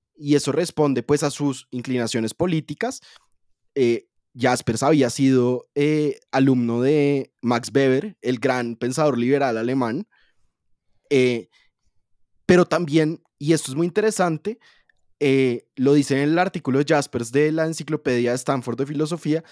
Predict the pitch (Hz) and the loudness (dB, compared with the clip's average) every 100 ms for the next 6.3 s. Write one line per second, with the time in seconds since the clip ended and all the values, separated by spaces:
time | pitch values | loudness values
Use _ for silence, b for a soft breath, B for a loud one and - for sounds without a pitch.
0 | b b b _ - 147 175 220 113 - | b b b _ 2 6 6 4 0 -6
1 | - - 147 160 147 139 160 190 156 170 | -6 -4 0 4 4 4 2 2 2 2
2 | 147 - 131 143 156 170 156 - 170 175 | 2 0 -2 2 2 2 -2 -2 -2 0
3 | 208 196 196 - 247 269 - 160 151 - | 0 0 -2 -2 -4 -4 -2 0 0 2
4 | 147 147 _ _ _ _ _ _ _ _ | 0 0 _ _ _ _ _ _ _ _
5 | - 196 190 175 226 208 160 143 139 190 | -2 0 2 4 4 4 0 0 2 2
6 | - 113 | -2 -8